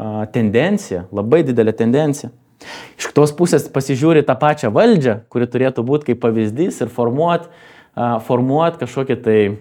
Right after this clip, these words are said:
a, pavyzdį mūsų visuomeniai. Ji irgi nesikuklina ir primetinėja įvairius šablo-, a,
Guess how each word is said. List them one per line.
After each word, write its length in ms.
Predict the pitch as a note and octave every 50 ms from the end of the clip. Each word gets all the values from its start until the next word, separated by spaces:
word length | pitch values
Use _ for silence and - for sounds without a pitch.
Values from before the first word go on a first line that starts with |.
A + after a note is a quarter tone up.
| - - B2+ A2
a, 180 | G#2 G#2 G#2 G#2 - -
pavyzdį 480 | A#2+ A#2 C3 D3+ E3 E3 D3 B2+ B2 B2
mūsų 380 | C3 C#3 D3 C#3+ - B2+ A2 G#2+ - - _ _ _ _ -
visuomeniai. 720 | A#2+ A#2 B2 A#2+ B2 C3+ C3+ C#3+ C#3+ C#3+ C3+ C3 B2 B2 B2 B2 - - _ _ _
Ji 260 | - A2+ A2+ G#2+ A#2
irgi 280 | E3+ A3+ A#3+ G#3 G#3+
nesikuklina 1080 | F3+ D3+ D3 A2+ C3+ C3+ C#3 C#3+ - D3 C#3 - E3 D3+ - B2+ A#2+ G#2+ G#2 G#2 G2+ G2+
ir 300 | F#2+ G#2 G#2 G2+ G2 G2
primetinėja 640 | - A#2 A2+ A2 A2 A2 A#2+ A#2+ C3 C#3 C#3+ C#3 C3
įvairius 400 | A2+ G#2+ G#2+ A2 B2+ C3 B2+ -
šablo-, 440 | - A#2+ G2 G2+ A#2 B2 C3 C#3+ C#3+ C3
a, 160 | B2+ A#2